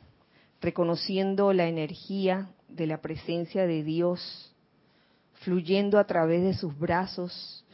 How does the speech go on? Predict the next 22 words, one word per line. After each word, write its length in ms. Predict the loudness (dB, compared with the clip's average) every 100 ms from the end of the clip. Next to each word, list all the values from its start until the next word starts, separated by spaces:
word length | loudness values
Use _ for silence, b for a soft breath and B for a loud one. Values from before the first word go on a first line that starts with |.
| B B B
como 260 | -2 2 4
el 120 | 2
poder 500 | 2 2 6 4 4
por 160 | 0 0
el 140 | -2
cual 360 | 0 2 2 0
él 260 | 2 2 2
trabaja, 720 | -4 -2 -2 -4 -6 -10 -12 _ _ b b b _
expande 920 | -4 -4 -10 0 2 2 2 4 4
ese 220 | 2 0
poder 400 | 0 2 2 2
de 80 | 2
la 180 | 0 0
presencia 680 | -2 -6 -4 -2 -2 -2 0
de 160 | 0
Dios 600 | 0 0 -2 -4 -10 -18 -4
dentro 500 | 0 0 -2 -2 0
de 300 | 0 0 0
él, 240 | -2 -6 -14 b b b b b
iluminando 880 | 2 2 4 2 2 2 0 0 -2
su 260 | -2 0 2
aura 640 | 4 2 2 0 -4